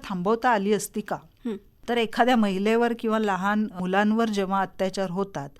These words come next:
Speaker 1: तर ती घटना काही काळ चालू असते.
Speaker 2: हं.
Speaker 1: आता लहान मुलांच्या संदर्भात म्हटलं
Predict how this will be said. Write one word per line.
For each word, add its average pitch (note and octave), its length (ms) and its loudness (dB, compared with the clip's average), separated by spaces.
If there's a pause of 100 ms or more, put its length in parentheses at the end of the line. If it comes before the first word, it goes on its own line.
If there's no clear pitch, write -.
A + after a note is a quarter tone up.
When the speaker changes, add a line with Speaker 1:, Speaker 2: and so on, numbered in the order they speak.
(160)
Speaker 1:
तर A#3+ 120 2
ती C4 560 0
घटना G3+ 640 0 (200)
काही G#3+ 300 0
काळ G#3+ 420 2 (260)
चालू F#3 300 4
असते. - 320 0 (120)
Speaker 2:
हं. G#3 100 -6 (340)
Speaker 1:
आता - 160 -4
लहान A#3+ 300 6
मुलांच्या C#4 380 4
संदर्भात C4 560 2
म्हटलं B3 280 2